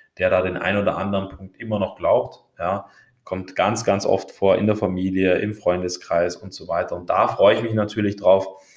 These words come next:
äh, wenn ihr mich da ein bisschen supportet, äh, und vielleicht mal irgendwie so eine Folge teilt, ja, ähm, oder auch gut bewertet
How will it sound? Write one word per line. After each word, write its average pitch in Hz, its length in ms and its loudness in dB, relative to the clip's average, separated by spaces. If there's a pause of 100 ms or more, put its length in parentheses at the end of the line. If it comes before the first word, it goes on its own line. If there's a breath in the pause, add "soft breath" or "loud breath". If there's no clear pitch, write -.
(140)
äh, 95 200 6
wenn 95 180 2
ihr 107 100 2
mich 104 160 0
da 95 360 2 (280 loud breath)
ein 101 80 -10
bisschen 127 300 2
supportet, 117 680 4
äh, 101 180 6
und 101 140 -2
vielleicht 98 320 0
mal 92 180 -4
irgendwie 95 500 -6 (340 loud breath)
so - 140 -4
eine 113 320 2
Folge 113 460 4
teilt, 151 680 4
ja, 110 380 2 (220 loud breath)
ähm, 95 180 2
oder 98 160 2
auch 95 140 0
gut 113 120 -10
bewertet 107 580 2